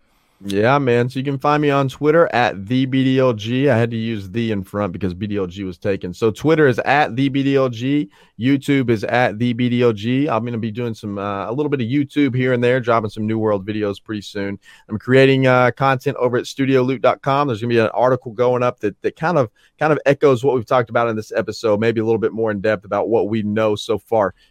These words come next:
in Amazon's New World. I'm gonna try to update that as much as possible as new information is released. It's just gonna be kind of a non-biased, non-opinionated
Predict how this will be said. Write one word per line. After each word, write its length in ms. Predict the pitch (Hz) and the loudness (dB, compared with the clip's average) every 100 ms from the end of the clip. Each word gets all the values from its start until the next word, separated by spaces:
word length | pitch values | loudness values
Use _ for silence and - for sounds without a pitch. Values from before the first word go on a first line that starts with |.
| - | -8
in 100 | 95 | -2
Amazon's 400 | 101 101 101 92 | -2 -2 -6 -6
New 100 | 104 | -4
World. 220 | 98 90 | -2 -2
I'm 80 | 104 | -2
gonna 140 | 107 | -4
try 260 | 98 143 143 | -2 2 4
to 100 | 131 | 4
update 420 | 127 123 120 117 | 2 2 4 2
that 180 | - 113 | 2 2
as 140 | 104 107 | 0 -2
much 180 | 113 | -6
as 100 | 104 | -8
possible 460 | - 117 107 - 104 | -6 -2 0 -2 -2
as 240 | 107 101 | 0 -2
new 280 | 104 107 104 | -4 -4 -4
information 580 | 101 98 104 101 101 104 | -4 -6 -6 -6 -6 -8
is 160 | 95 92 | -10 -8
released. 480 | 95 104 98 90 _ _ | -6 -4 -4 -8 _ _
It's 100 | _ | _
just 220 | - 120 | -14 -10
gonna 140 | - 131 | -4 -2
be 140 | 127 | 0
kind 180 | - 127 | 0 0
of 60 | 113 | 2
a 60 | |
non-biased, 800 | 110 113 120 107 113 113 110 - | 2 4 4 4 4 4 2 0
non-opinionated 840 | 110 113 104 - 113 104 104 98 | -2 -2 -2 -6 -6 -4 -4 -6